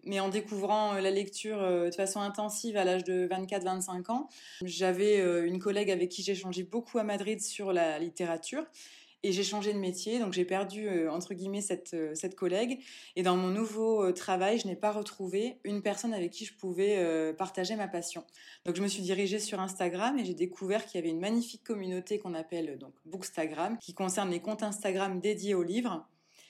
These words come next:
Et en fait, ben, en découvrant ça, euh, quelques mois plus tard, je me suis dit, « Mais pourquoi ne pas créer mon propre Bookstagram ? Moi aussi, j'ai des choses à dire et moi aussi, j'ai envie de partager, euh, mes lectures, en fait, sur les réseaux. »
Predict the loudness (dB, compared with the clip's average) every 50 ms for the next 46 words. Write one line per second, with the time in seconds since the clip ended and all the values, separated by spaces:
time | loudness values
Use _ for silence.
0 | -20 -8 -2 0 2 2 2 2 2 2 2 2 2 0 0 0 0 -2 -2 0
1 | 0 0 0 0 -2 -2 0 2 2 2 4 4 2 2 2 2 0 -2 -2 -2
2 | -2 0 0 2 4 4 4 4 4 4 2 0 0 -4 -12 -4 2 4 4 4
3 | 4 2 -2 -4 -6 -6 -8 -8 -6 -4 -4 -6 -6 -10 -12 -6 -4 -4 -2 0
4 | 0 -2 -2 0 -2 -2 0 0 -2 -2 -2 -2 -4 -4 -2 -4 -6 -6 -6 -10
5 | -8 -4 -4 -2 0 0 0 0 0 -2 -4 -6 -14 -16 -16 -14 -8 -2 0 2
6 | 2 2 2 2 0 -2 -2 -2 -4 -4 -4 -2 0 0 0 0 -2 -2 0 0
7 | 0 0 0 0 0 -2 -2 -2 -4 -4 -4 -4 -4 -4 -4 -6 -10 -8 -6 -6
8 | -4 -2 -2 0 0 0 -2 -2 -4 -6 -6 -8 -6 -4 -2 0 0 0 0 -2
9 | -4 -6 -6 -6 -6 -6 -8 -8 -8 -6 -4 -4 -4 -4 -4 -6 -6 -6 -8 -8